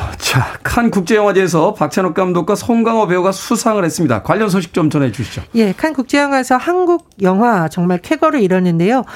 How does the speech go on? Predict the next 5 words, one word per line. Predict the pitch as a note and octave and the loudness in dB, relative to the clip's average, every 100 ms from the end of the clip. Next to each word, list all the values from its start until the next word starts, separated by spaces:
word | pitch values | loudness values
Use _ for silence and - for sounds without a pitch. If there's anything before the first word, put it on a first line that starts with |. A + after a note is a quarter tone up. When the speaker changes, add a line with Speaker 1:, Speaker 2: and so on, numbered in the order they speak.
| - - - | -16 -12 0
Speaker 2:
브로커의 | B3+ D4+ - C#4+ C4+ C#4+ D4 | 2 2 0 0 2 2 0
송강호 | F4+ F4+ F4+ F4+ E4 | 0 2 2 2 0
배우가 | B3 G#3 A3 | 0 0 0
나무주연상을 | E3 D#3 E3+ C4+ E4+ - A#3+ G#3+ G#3+ F#3+ | 0 0 2 2 0 0 0 0 0 0
받았고요. | F3 D#3 E3 F3+ A#3+ | 0 -2 -2 0 0